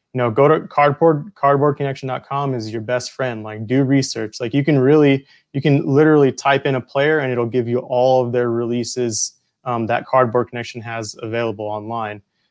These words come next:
And, uh, just doing a lot of research, but most importantly, like, if you're a fan of soccer and if you're just getting into it like I did because, you know, I knew it,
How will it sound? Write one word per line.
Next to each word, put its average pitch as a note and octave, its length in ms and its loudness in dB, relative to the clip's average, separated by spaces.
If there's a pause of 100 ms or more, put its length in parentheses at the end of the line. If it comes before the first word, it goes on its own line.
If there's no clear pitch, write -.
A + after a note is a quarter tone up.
(220)
And, A#2+ 280 2
uh, A2 260 4
just - 260 0
doing F3 240 8
a F3+ 60 6
lot D3 200 6
of A#2 180 0
research, C#3+ 760 0 (340)
but C#3 100 4
most D#3 300 4
importantly, D3 480 0
like, B2+ 180 0
if B2 120 0
you're F#3 100 8
a D3+ 60 4
fan D#3+ 280 2
of F3+ 80 0
soccer G3 640 0
and C3+ 120 -4
if B2+ 120 -4
you're C#3 120 0
just C3 180 -4
getting C3+ 240 2
into C#3 260 0
it C3+ 100 2
like A#2 200 -2
I A#2+ 180 4
did D3+ 240 0
because, A#2 600 -6
you B2+ 100 -8
know, A2 100 -6
I A2 120 -2
knew A2+ 260 0
it, F3+ 220 0